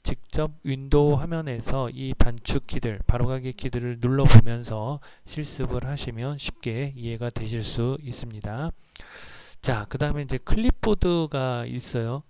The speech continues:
클립보드는 우리 눈으로 확인할 수가 없어요. 우리가 뭐, 어, 복사를 하거나 잘라내기 하면 그 데이터가 임시로 기억이 되잖아요. 그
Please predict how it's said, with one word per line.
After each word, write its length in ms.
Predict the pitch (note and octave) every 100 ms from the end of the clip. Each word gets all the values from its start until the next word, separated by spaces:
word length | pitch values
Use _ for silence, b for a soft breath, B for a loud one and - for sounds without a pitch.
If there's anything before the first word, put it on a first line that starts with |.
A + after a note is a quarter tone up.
| _
클립보드는 580 | - G3+ - G#3 F#3+ F3
우리 240 | C3+ C#3
눈으로 360 | A#2+ B2+ D3+ D#3
확인할 420 | - - - A3
수가 200 | - C#3
없어요. 440 | A2+ - B2 G#2 - -
우리가 320 | B2 B2+ A#2+
뭐, 240 | A2 A2 B B B B B
어, 120 | A2
복사를 580 | - - - B2 A#2+ A2+
하거나 400 | B2+ A#2 A2+ A#2
잘라내기 580 | D3 D#3 D#3+ D3 B2+
하면 420 | A#2+ A2+ A2+ A2+ A2+ -
그 120 | C#3
데이터가 500 | B2+ C3 - B2+ B2 -
임시로 1000 | C#3 D3 C#3+ - D#3+ D3+ A2+ B2 A2+ A2
기억이 360 | - A#2 D#3+ E3
되잖아요. 580 | B2+ A2+ G#2 G2 A2 D3+
그 220 | - C3